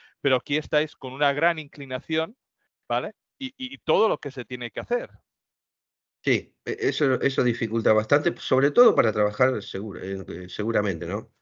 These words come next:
Speaker 2: Que es lo que se
Speaker 1: Sí.
Speaker 2: pretende.
Speaker 1: Sí, porque, digamos,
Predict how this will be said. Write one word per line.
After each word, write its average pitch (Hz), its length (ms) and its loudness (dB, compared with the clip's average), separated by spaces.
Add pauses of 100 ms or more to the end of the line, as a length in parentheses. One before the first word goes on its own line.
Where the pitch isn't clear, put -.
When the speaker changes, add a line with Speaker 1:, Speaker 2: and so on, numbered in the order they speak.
Speaker 2:
Que 101 80 -6
es 85 60 -4
lo 87 120 -6
que 87 80 -10
se - 140 -8
Speaker 1:
Sí. - 0 -
Speaker 2:
pretende. 98 500 0 (460)
Speaker 1:
Sí, 120 320 -14 (400)
porque, 147 400 -4 (320)
digamos, 151 540 -4